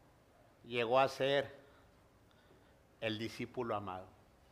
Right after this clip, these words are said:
¿no? Él es el que más habla del amor, ¿no? Él, él escribió un sinnúmero de cartas, ¿no? Y él es el que más habla de el amor,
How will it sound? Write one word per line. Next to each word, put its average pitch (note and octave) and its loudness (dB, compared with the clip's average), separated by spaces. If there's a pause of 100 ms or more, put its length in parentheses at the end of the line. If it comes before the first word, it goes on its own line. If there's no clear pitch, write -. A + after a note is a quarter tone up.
¿no? - -20 (1300)
Él F#3 6
es G#3 10
el G3+ 6
que F#3 2
más F3 4
habla F3+ 10
del C#3 4
amor, B2 0 (100)
¿no? C#3 -12 (680)
Él, D#3+ 2
él D#3+ 4
escribió D3+ 0
un D#3 0
sinnúmero D#3 2
de B2 2
cartas, C3+ 2
¿no? C3 -6
Y A#2 -4
él C3 -4
es C#3 0
el C3 -4
que B2 -6
más B2+ 0
habla C3 4
de B2+ 2
el G#2 0
amor, A2+ 0